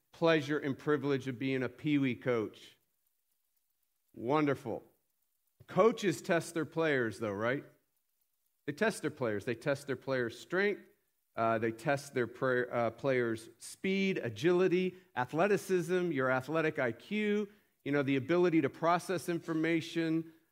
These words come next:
uh, quickly and apply it to situations, execute it, uh, gain technique and skill. All of that is tested. And then there are some coaches, though. There are some coaches, though, that simply like to test your endurance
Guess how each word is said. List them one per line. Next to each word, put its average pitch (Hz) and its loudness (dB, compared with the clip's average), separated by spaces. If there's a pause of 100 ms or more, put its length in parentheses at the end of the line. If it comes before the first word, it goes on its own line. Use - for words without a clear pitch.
(140)
uh, 123 4
quickly 196 0 (160)
and 123 -4
apply 175 4
it 190 0
to 165 -6
situations, 170 -2
execute 175 -2
it, 170 2 (320)
uh, 127 0
gain 170 2
technique 170 2
and 127 -2
skill. 175 2 (300)
All 214 6
of 170 2
that 120 0
is 127 -2
tested. 135 -2
And 143 0
then 262 2
there 254 4
are 185 4
some 285 2
coaches, 151 -4
though. 113 -2 (360)
There 151 0
are 147 0
some 240 0
coaches, 190 0
though, 160 4
that 139 0
simply 220 0
like 180 2
to 160 -2
test - -4 (260)
your 160 2
endurance 165 0